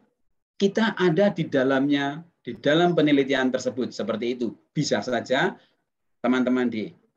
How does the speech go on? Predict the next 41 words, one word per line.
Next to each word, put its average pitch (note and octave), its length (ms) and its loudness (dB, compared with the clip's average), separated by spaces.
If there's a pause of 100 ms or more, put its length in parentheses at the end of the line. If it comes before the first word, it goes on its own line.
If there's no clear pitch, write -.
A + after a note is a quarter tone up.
Ahmad G#2+ 260 -2
Yani G2+ 480 -2 (240)
ataupun F3+ 680 0 (880)
pegawai B2+ 320 -2
B D3+ 80 -2
M C3+ 160 0
K C3 40 -4 (120)
G, D3+ 60 -6 (680)
peneliti C3+ 640 -6
yang G#2 240 -6
ada C#3 160 -2
di E3 240 -2 (400)
Jakarta. A#2 480 -4 (160)
Karena C3 240 -2
hal C3 160 2
ini C3+ 160 2
juga B2+ 320 -6
sering C3+ 160 -2
dilakukan A#2 640 -4 (240)
B - 100 -8
M B2 80 -2
K B2+ 140 -4
G B2 80 -6
pusat D#3 400 -2
dengan, A#2+ 400 2
eh, A2+ 320 -4
institusi A#2 400 -4
yang G2+ 100 -2
lain A#2 220 0
seperti A#2 400 -8
B G2+ 100 -6
P G#2 220 -6
P - 160 -10
T C#3+ 80 -4 (180)
dan G#2 220 0
sebagainya. A2 640 0
Begitu, B2 240 -6
Pak. B2 240 -8
Mungkin F3+ 240 -2
dari C3+ 180 0
Pak C#3+ 160 -6